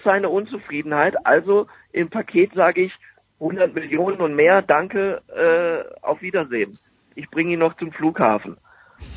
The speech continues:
So, und dann hole ich einen richtig guten, und zwar nicht Ü dreißig, äh, äh, und,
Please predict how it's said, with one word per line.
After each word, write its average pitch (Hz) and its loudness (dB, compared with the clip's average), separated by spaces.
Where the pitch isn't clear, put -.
So, 320 2
und - -4
dann 262 2
hole 185 2
ich - -6
einen 175 0
richtig 185 -2
guten, 220 -4
und 180 -4
zwar 151 6
nicht 208 -2
Ü 143 -8
dreißig, 127 2
äh, - 4
äh, 165 2
und, 160 -6